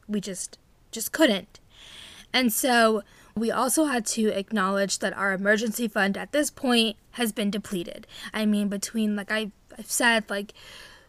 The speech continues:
Juno breaking her leg, our cars, fixing our cars, like, we just don't have anything in savings anymore, and we're using the last two thousand that we have to break our lease.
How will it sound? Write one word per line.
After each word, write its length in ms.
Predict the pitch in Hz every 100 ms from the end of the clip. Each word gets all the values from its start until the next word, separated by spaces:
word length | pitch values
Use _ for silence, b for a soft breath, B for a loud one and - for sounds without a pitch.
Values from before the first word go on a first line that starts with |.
| _
Juno 300 | - 214 220
breaking 320 | 226 214 247
her 180 | 226 262
leg, 540 | 269 339 302 254 226 -
our 140 | 208
cars, 720 | - 330 330 302 254 214 190
fixing 320 | - 339 320
our 120 | 294 277
cars, 400 | 262 220 202 - _
like, 200 | 226 214 - -
we 240 | 214 277 262
just 280 | 277 202 - _ _ _ _ _ _ _ _ _ _ _ -
don't 260 | 233 254
have 240 | - 247 220
anything 320 | 226 208 226
in 140 | 196
savings 440 | 190 302 370 427 254
anymore, 540 | 214 202 196 190 202 B B B -
and 180 | 254
we're 80 | 247
using 460 | 240 214 269 269 262
the 120 | 220
last 380 | 190 196 208 -
two 160 | -
thousand 400 | 220 202 240 240
that 160 | 226 196
we 100 | 190
have 460 | - 254 294 233 208
to 120 | 226
break 260 | 185 208 208
our 160 | 185
lease. 500 | 185 214 180 - -